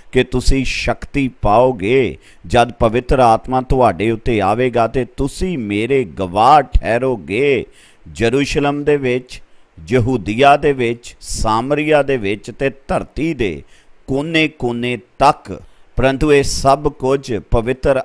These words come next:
ਆਤਮਾ ਦੇ ਦੁਆਰਾ ਹੁੰਦਾ ਹੈ। ਇਹ ਕੁਝ ਕਹਾਣੀਆਂ ਸੁਣਾਉਣਾ ਨਹੀਂ ਹੈ, ਇਹ ਕੁਝ ਗੱਲਾਂ ਕਰਨਾ ਨਹੀਂ ਹੈ, ਪਰ ਇਹ ਤੁਹਾਡੇ ਅੰਦਰ ਪਵਿੱਤਰ ਆਤਮਾ ਹੈ ਜਿਹੜਾ ਬੋਲਦਾ ਹੈ ਤੇ ਤੁਹਾਨੂੰ ਆਪਣੇ ਪਿਆਰ ਨਾਲ ਭਰ ਦਿੰਦਾ ਹੈ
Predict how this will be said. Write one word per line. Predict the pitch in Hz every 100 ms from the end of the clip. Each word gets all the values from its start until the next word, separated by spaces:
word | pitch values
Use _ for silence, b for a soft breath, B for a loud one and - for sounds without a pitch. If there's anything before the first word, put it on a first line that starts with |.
| -
ਆਤਮਾ | 113 113 127 160 143 131
ਦੇ | 127
ਦੁਆਰਾ | 104 95 92 95 98 87 87
ਹੁੰਦਾ | 104 117 95 98
ਹੈ। | 98 123 113 87 _ _ 131
ਇਹ | 139
ਕੁਝ | 147 135
ਕਹਾਣੀਆਂ | 117 139 135 123 95 113 123
ਸੁਣਾਉਣਾ | - 113 110 110 113
ਨਹੀਂ | 107 107 117
ਹੈ, | 120 131 -
ਇਹ | 123 131
ਕੁਝ | - 117 107 113
ਗੱਲਾਂ | 82 98 104 123
ਕਰਨਾ | 120 110 95 107
ਨਹੀਂ | 98 92 110 107
ਹੈ, | 95 135 -
ਪਰ | 117 123 - -
ਇਹ | 123 165 143 104 107
ਤੁਹਾਡੇ | 135 120 90 82 113 127 80 - b b - 117
ਅੰਦਰ | 120 127
ਪਵਿੱਤਰ | 107 117 113 - 123
ਆਤਮਾ | 101 101 123
ਹੈ | 135
ਜਿਹੜਾ | 120 107 113
ਬੋਲਦਾ | 90 65 92 98 107 117
ਹੈ | 117
ਤੇ | 120 127 -
ਤੁਹਾਨੂੰ | 160 170 92 113 123
ਆਪਣੇ | 110 - 110
ਪਿਆਰ | 107 101 92 95
ਨਾਲ | 104 104
ਭਰ | 110 123 107
ਦਿੰਦਾ | 82 87 90 160 170
ਹੈ | 107